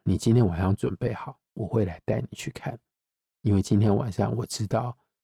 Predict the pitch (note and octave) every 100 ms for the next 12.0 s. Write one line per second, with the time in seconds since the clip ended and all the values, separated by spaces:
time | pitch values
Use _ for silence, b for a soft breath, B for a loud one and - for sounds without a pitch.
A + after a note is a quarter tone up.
0 | _ _ _ _ G2+ G2 - - A2 G#2+
1 | G#2+ - G#2+ G2 - - _ _ _ _
2 | _ D3 D#3 D#3+ D3 - - A#2+ A#2 A#2+
3 | F2+ F2+ G2+ - F#2 G#2+ G2+ - - G#2
4 | G#2+ G#2 A2 G2+ G2+ A2+ - - F2 F#2+
5 | G2+ G2 F2+ - G#2+ G2+ _ _ _ _
6 | _ A2 F#2+ F#2 B2 C3 - - C#3+ G2+
7 | E2+ F2 G2 G#2+ - _ _ _ _ -
8 | - - - A#2+ F2+ - G#2 - G#2+ G2+
9 | - F#2+ F#2+ G#2+ C3+ A#2+ - _ _ _
10 | _ - G2+ - G#2 - F2+ F2+ F#2+ -
11 | G#2 - - - C3+ B2+ C3+ - A#2+